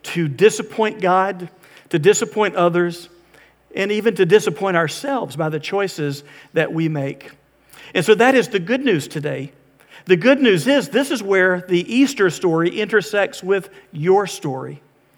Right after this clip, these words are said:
Uh, the Bible is filled with people who failed God and who failed themselves and who let other people down. But it's also filled with people who found a way to come back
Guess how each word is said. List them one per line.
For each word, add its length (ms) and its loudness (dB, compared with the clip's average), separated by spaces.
Uh, 340 -6
the 120 2
Bible 320 8
is 100 0
filled 240 6
with 240 -4
people 540 -8
who 240 0
failed 500 0
God 380 -6
and 120 0
who 120 2
failed 520 4
themselves 920 -6
and 100 -4
who 200 2
let 280 2
other 220 2
people 360 -6
down. 420 -8
But 100 4
it's 140 2
also 320 4
filled 300 4
with 220 -2
people 520 -2
who 140 -6
found 320 2
a 60 4
way 200 6
to 80 -2
come 320 -4
back 500 -6